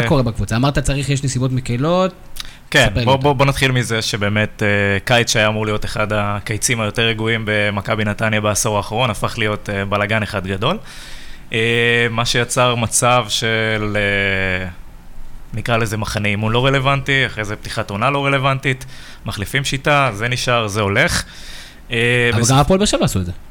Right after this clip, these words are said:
Speaker 2: גם הפועל באר שבע, וגם אתה רואה איך זה נראה בתחילת העונה.
Speaker 1: אוקיי.
Speaker 2: אה, אותו דבר גם בית"ר ירושלים.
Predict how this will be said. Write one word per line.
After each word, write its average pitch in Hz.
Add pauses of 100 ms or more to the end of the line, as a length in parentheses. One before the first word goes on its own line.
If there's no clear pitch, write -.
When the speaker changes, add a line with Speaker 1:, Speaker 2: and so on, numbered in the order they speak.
Speaker 2:
גם 120
הפועל 147
באר 165
שבע, 196
וגם 113
אתה 143
רואה 143
איך 147
זה 147
נראה 135
בתחילת 123
העונה. 110
Speaker 1:
אוקיי. - (560)
Speaker 2:
אה, 117
אותו 127
דבר 139
גם 139
בית"ר 123
ירושלים. 120